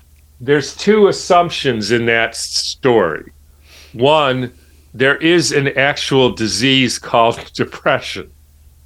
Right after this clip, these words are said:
And the two is this d-, actual disease called depression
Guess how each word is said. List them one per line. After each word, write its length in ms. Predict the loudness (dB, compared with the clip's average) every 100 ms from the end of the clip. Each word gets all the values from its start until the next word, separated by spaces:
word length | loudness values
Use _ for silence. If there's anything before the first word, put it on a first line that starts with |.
| _ _ _ _ _ _
And 140 | -4 0
the 80 | 0
two 580 | 0 4 6 6 2 2
is 220 | -2 2
this 380 | 2 2 -2 -8 _ -18 -14
d-, 120 | -4
actual 560 | 0 0 -2 0 2 2
disease 560 | 0 0 2 2 0
called 320 | -2 0 0 0
depression 760 | -6 0 0 0 -4 -6 -8